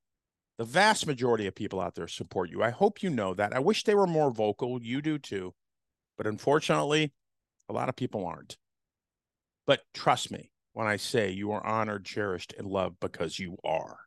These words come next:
Thank you for what you do. And if you're struggling out there, a lot of first responders are, about forty percent that we know of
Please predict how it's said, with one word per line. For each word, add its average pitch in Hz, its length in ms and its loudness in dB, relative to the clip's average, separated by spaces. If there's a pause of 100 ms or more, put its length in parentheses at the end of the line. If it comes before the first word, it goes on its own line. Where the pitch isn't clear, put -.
(920)
Thank 107 320 4
you - 160 -10 (300)
for 92 120 -2
what 85 380 0
you 85 100 -6
do. 78 360 -8 (680)
And 175 160 8
if 151 100 8
you're 143 100 10
struggling 165 580 10
out 95 160 6
there, 131 160 8
a 156 60 10
lot 135 240 8
of 135 160 4
first 135 300 2
responders 120 600 2
are, 110 120 6
about 151 260 4
forty 156 260 0
percent 131 520 0
that 117 140 6
we 131 120 4
know 185 420 8
of 123 320 2